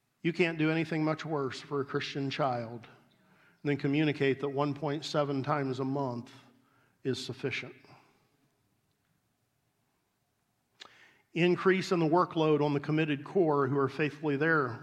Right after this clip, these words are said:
week by week, and the committed core says, "Amen." <laughs> General discouragement of the rest of the church family who miss out on the fellowship of friends.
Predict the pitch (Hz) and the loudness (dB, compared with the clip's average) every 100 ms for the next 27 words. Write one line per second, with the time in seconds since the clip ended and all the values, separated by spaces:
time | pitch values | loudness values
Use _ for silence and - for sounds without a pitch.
0 | 151 131 131 123 120 120 117 127 127 123 | -6 -6 -4 -4 -2 -4 -6 -4 -6 -6
1 | 139 139 123 123 151 139 143 123 139 143 | -4 -4 -4 -6 -4 -4 -6 -6 -2 -2
2 | 151 143 127 104 117 - _ - - - | -2 -4 -6 -8 -14 -18 _ -20 -20 -20
3 | - - - - - - - 123 - - | -20 -20 -6 -6 -6 -8 -6 -6 -6 -10
4 | - - - - - _ _ - - - | -10 -16 -16 -20 -20 _ _ -20 -20 -20
5 | - - - - 139 170 185 180 165 147 | -20 -20 -20 -10 2 6 6 4 2 -2
6 | - 185 175 160 156 156 139 156 151 165 | 4 4 4 2 2 2 4 4 2 0
7 | 151 - 165 156 - 170 170 156 139 131 | -4 0 -2 -2 -2 0 2 2 0 0
8 | 147 143 160 147 165 156 156 143 127 127 | 0 0 0 0 4 4 4 0 -2 -4
9 | 170 160 147 - 151 131 117 - 160 160 | -4 -2 -2 -4 -6 -6 -8 -8 -6 -4
10 | 107 101 120 - - | -6 -12 -16 -14 -14